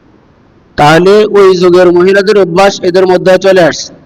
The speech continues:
সাত নম্বর, ওই যুগের মহিলারা দেখা যায়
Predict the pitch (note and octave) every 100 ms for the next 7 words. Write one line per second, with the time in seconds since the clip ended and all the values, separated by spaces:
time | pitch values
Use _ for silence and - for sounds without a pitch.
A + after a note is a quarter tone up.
0 | _ _ _ _ _ _ _ _ _ _
1 | _ _ _ _ _ _ _ _ _ _
2 | _ _ _ - - - E3+ - G3+ G3
3 | E3+ C#3 - - - - _ _ _ _
4 | _ _ - _ _ - - _ _ E3
5 | F3 F3 F#3 F#3 F3+ F3 F#3 G3 G3+ G3
6 | F3+ F#3 F3+ D#3